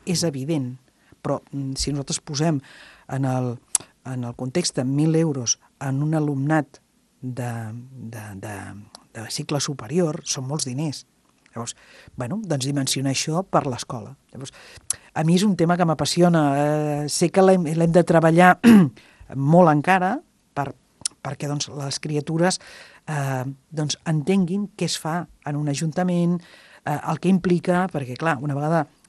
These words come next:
eh, triat el projecte i tinguin els diners, vull dir, aquí hi haurà tot un seguiment, perquè hauran de buscar, doncs, qui fa el projecte, que sàpiguen que això ho han de fer dintre l'any dos mil vint-i-quatre, eh, en aquest curs, o sigui, enguany, eh,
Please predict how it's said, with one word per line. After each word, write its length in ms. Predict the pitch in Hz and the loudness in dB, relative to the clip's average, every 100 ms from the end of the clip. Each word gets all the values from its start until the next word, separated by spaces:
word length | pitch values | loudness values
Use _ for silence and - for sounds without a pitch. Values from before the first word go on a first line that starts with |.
| - - | -20 -8
eh, 160 | 156 143 | -6 -4
triat 240 | 156 147 143 | -4 -2 -2
el 60 | |
projecte 480 | 147 165 202 139 127 | -2 -2 -2 -6 -8
i 160 | - 139 | -10 -8
tinguin 320 | 143 147 151 | -4 -2 -2
els 160 | 147 147 | 0 0
diners, 300 | 156 214 - - - - | 0 0 -4 -20 -8 -2
vull 180 | 156 | 0
dir, 20 | 139 _ _ _ - | -2 _ _ _ -20
aquí 300 | - 151 156 | -12 -6 -2
hi 100 | 160 | 0
haurà 160 | 160 | -2
tot 320 | - - 165 | -2 -2 0
un 80 | 170 - | 0 0
seguiment, 440 | 143 135 190 220 | -2 -2 -2 -2
perquè 300 | 139 135 127 - - - | -4 -8 -10 -12 -16 -8
hauran 200 | 143 131 | -6 -4
de 120 | 135 143 | -4 -6
buscar, 380 | - 151 160 160 _ _ _ | -4 -2 0 -2 _ _ _
doncs, 360 | 135 135 123 - _ _ _ _ - | -4 -4 -4 -8 _ _ _ _ -2
qui 80 | 170 | -2
fa 140 | - 131 | 0 -4
el 80 | 135 | -4
projecte, 640 | - 208 196 170 - 180 170 | -2 0 0 0 -2 -2 -2
que 120 | - | -4
sàpiguen 360 | 143 127 135 127 | -4 -4 -6 -6
que 60 | |
això 160 | 120 131 | -4 -2
ho 60 | 127 | -2
han 80 | |
de 80 | 131 | -4
fer 160 | - 127 | -4 -6
dintre 280 | 131 131 131 | -6 -6 -4
l'any 160 | 131 | -4
dos 160 | 135 135 | -2 0
mil 120 | 139 131 | -2 -2
vint-i-quatre, 640 | 127 185 233 208 196 180 170 - - | -2 2 4 6 4 2 -2 -10 -18
eh, 60 | 104 - - | -18 -16 -18
en 60 | 98 | -16
aquest 200 | 113 127 | -14 -14
curs, 260 | - 139 131 | -10 -10 -10
o 40 | 131 | -12
sigui, 200 | 123 113 | -10 -6
enguany, 400 | 123 139 113 | -2 -2 -2
eh, 60 | 175 | -6